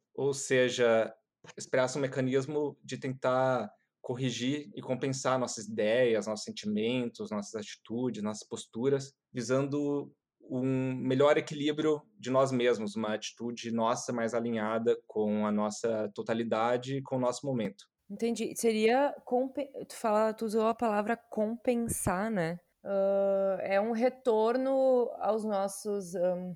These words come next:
Speaker 2: instintos. Não sei, esses dias eu li uma coisa no teu Instagram que falava i-, que falava isso, né? Tipo,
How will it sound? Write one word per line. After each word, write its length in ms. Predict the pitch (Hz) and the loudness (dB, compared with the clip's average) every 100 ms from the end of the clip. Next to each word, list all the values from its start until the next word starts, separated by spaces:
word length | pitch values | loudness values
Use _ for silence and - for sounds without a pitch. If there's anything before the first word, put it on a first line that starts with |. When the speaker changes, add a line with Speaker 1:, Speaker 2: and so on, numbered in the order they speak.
| - _ - | -14 _ -6
Speaker 2:
instintos. 880 | 208 202 - 190 185 262 330 240 208 | -6 -4 -6 -4 -2 -2 -2 -2 -2
Não 100 | 233 | 2
sei, 180 | 262 | 4
esses 240 | 220 214 226 | 4 2 6
dias 200 | 233 247 | 6 6
eu 80 | 294 | 4
li 120 | 240 | 2
uma 140 | 240 | 2
coisa 300 | 254 214 208 | 2 2 2
no 100 | 214 | -2
teu 140 | 208 202 | -4 -6
Instagram 500 | 185 - 180 170 185 _ _ | -6 -8 -4 -4 -6 _ _
que 100 | - | 0
falava 400 | 202 185 190 202 208 | 6 8 8 4 0
i-, 200 | 196 - | -4 -6
que 120 | 190 | -2
falava 440 | 208 190 185 208 | 6 8 8 6
isso, 360 | 208 202 - 214 | 4 2 0 2
né? 280 | 180 170 170 | 4 2 0
Tipo, 760 | - 196 190 185 180 180 175 | -4 -6 -4 -2 0 0 -4